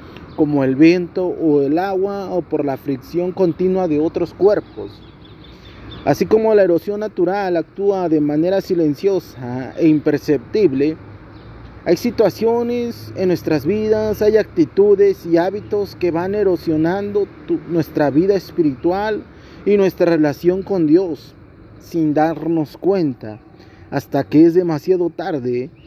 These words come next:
para percibirnos de los grandes daños que se han producido a causa de los pequeños pero constantes efectos de los cuales yo llamo erosión espiritual.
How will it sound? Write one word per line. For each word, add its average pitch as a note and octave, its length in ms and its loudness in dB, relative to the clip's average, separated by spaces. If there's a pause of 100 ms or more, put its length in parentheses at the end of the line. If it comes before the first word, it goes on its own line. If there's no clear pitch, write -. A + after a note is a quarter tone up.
(280)
para D3 180 2
percibirnos E3 920 2
de E3 80 0
los C#3+ 160 0
grandes D#3+ 420 -2
daños F3+ 560 -6
que - 140 -4
se D#3 160 -2
han D#3+ 140 0
producido E3 840 0
a C#3+ 80 -4
causa E3+ 380 0
de D#3+ 100 2
los C#3+ 180 -2
pequeños F3 840 -6 (380)
pero D#3+ 240 6
constantes E3 800 -6
efectos B2+ 880 -6 (400)
de B2+ 100 -2
los B2+ 180 -4
cuales D#3 520 0
yo D3 120 2
llamo C#3 540 -4 (140)
erosión C3+ 760 -4
espiritual. G#2 800 -10